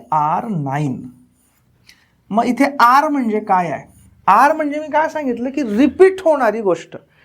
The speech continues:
रिपीट काय होतोय? सेवन, म्हणजे R काय आला आपला? सेवन, सात. आणि आर नाईन म्हणजे जितके आक-,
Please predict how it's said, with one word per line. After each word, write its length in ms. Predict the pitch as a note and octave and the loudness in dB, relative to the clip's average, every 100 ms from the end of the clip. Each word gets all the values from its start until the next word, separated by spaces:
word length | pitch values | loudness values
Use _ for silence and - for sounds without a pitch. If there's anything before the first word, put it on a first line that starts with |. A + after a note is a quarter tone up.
| _ _ | _ _
रिपीट 440 | E3+ C4 - F4 - | 0 0 2 0 4
काय 180 | E4 E4 | 2 2
होतोय? 280 | D4 B3 C4 | 0 -2 -4
सेवन, 400 | - B3 C4 D4+ - _ _ _ | 2 2 4 0 -4 _ _ _
म्हणजे 220 | F3+ G3+ B3 B3 - | -6 0 0 0 2
R 240 | G#3 A#3+ | 4 4
काय 240 | B3 B3+ B3+ | 2 0 0
आला 180 | B3 | 0
आपला? 320 | B3 A#3+ A#3+ - - - - _ _ | -4 -4 -8 -8 -14 -20 -20 _ _
सेवन, 560 | - - F#3 D#3 B2 A2 - _ _ - | -18 -6 -2 0 -2 -8 -18 _ _ -20
सात. 200 | - - - _ _ _ _ _ _ _ _ _ _ _ - | 0 0 0 _ _ _ _ _ _ _ _ _ _ _ 0
आणि 300 | A#3 C#4+ B3+ | 0 0 0
आर 280 | C4 D4 D#4+ | 2 4 2
नाईन 460 | D4+ E4 B3 A#3+ C4+ | 2 2 2 0 -2
म्हणजे 300 | B3 A#3 C#4 | -4 -4 -8
जितके 1000 | E3 D#3+ B3+ - - - - F4+ F#4+ - | -6 -4 -4 -4 -18 -18 2 4 4 -2
आक-, 360 | D#4+ D4+ - | -2 -2 -6